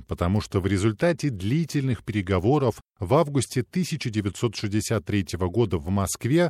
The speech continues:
представители С Ш А, С С С Р и Великобритании подписали договор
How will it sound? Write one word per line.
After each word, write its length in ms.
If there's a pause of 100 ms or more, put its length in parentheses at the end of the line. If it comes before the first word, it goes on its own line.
(140)
представители 720
С 180
Ш 220
А, 320
С 260
С 160
С 160
Р 200 (160)
и 80
Великобритании 880
подписали 680
договор 680